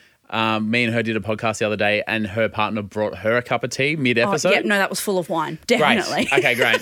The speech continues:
Speaker 2: <laughs>
Speaker 1: Now I find out the truth.
Speaker 2: So anyway, two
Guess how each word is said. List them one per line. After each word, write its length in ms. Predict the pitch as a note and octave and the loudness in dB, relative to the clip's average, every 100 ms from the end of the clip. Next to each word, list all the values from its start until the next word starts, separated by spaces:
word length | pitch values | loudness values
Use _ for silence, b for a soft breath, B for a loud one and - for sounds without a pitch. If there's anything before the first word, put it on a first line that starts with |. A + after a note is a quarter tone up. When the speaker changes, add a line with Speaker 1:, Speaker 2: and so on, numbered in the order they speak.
| - | 0
Speaker 2:
<laughs> 120 | - | -4
Speaker 1:
Now 260 | - A#2+ B2 | -2 0 0
I 160 | A#2 A2 | -2 -4
find 300 | - A2+ G#2+ | -4 -4 0
out 140 | G#2+ | -2
the 60 | A2 | -2
truth. 500 | - G#2 F#2+ - - | -4 -4 -4 -14 -8
Speaker 2:
So 360 | - F#4 F#4 F4+ - - | -2 0 0 -2 -6 -2
anyway, 540 | E4+ G#4 C#4+ D#3+ C#3 - _ _ _ _ | 0 2 2 2 -2 -8 _ _ _ _
two 140 | - | 0